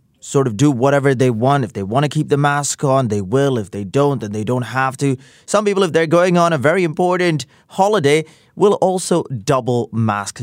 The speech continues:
just to be safe. We're in conversation with Jason Dacey, A B C News journalist, all the way out in Brisbane, getting the latest headlines from Australia. Jason, little bit more about the housing prices. I know this has been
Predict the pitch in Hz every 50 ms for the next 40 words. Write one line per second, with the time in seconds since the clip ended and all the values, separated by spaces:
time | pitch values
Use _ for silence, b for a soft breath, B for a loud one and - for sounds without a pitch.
0 | 113 101 - 135 131 - - - - 107 90 107 110 104 101 - - - - -
1 | - 104 95 92 - 113 113 113 113 135 139 139 135 120 120 131 135 135 151 127
2 | B B B B B B 139 170 165 113 156 143 170 175 170 160 - 139 143 147
3 | 151 147 135 143 104 123 131 127 120 117 - 117 110 110 113 113 107 95 - 110
4 | 107 104 107 104 - 117 107 104 101 110 107 101 b b b b b b - 107
5 | 110 104 - - 120 123 113 - 123 107 147 185 214 190 214 170 135 135 135 139
6 | 135 127 120 123 151 175 165 151 135 - - - - 160 165 147 147 143 143 147
7 | 135 - b b b b b b b - 220 214 214 - - 240 240 262 247 214
8 | - 165 - 233 240 254 226 - 233 185 156 147 156 180 226 247 254 240 202 226
9 | 226 202 220 - 165 160 180 220 233 226 202 - 170 151 120 - 170 175 196 185
10 | - 160 143 156 151 151 147 - - - 202 202 185 233 233 196 208 185 160 156
11 | 156 143 143 147 147 170 170 165 165 170 170 156 165 160 170 170 147 131 123 151
12 | 160 160 147